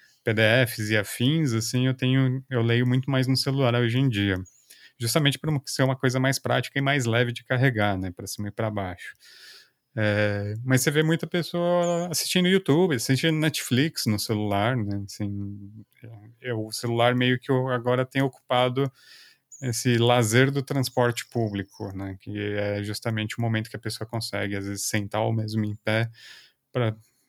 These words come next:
passar o tempo da viagem, que às vezes demora duas, três horas aqui em São Paulo, ou mais até, dependendo de onde você mora. É, e também essa questão da impaciência, né?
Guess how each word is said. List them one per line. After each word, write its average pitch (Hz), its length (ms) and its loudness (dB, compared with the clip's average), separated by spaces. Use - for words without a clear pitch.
passar 117 320 0
o 113 80 0
tempo 113 320 -2
da 113 120 0
viagem, 101 520 0
que - 100 -10
às 98 100 -6
vezes 98 220 -6
demora 123 380 -2
duas, 107 280 -6
três 123 300 -2
horas 107 340 -2
aqui 95 220 -10
em 92 60 -8
São 107 180 -6
Paulo, 107 220 -10
ou 113 120 0
mais 98 480 -2
até, 92 320 -14
dependendo 95 440 -10
de 98 40 -8
onde 101 240 -8
você 123 120 -6
mora. 95 380 -6
É, 110 520 0
e 135 80 0
também 147 220 2
essa 147 160 0
questão 151 260 -4
da 151 80 0
impaciência, 139 680 0
né? 98 400 -4